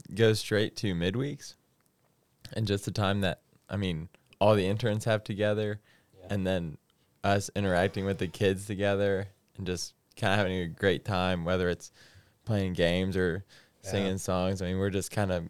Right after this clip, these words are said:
Speaker 1: goofing off and having a great time with the kids, and <laughs> yeah,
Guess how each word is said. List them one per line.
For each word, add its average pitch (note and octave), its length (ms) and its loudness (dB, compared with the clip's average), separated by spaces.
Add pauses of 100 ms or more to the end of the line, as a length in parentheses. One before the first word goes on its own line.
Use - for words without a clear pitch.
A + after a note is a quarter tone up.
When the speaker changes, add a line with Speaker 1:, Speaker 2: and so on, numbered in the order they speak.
(200)
Speaker 1:
goofing F#2 380 -2
off F2+ 340 -2
and E2 280 -6 (180)
having F#2 180 -4
a E2 60 -8
great F2+ 300 0
time G2 180 -2
with F#2+ 120 -6
the E2 80 -6
kids, G#2+ 560 0 (360)
and E2+ 340 -8 (220)
<laughs> - 0 - (280)
yeah, C3 100 2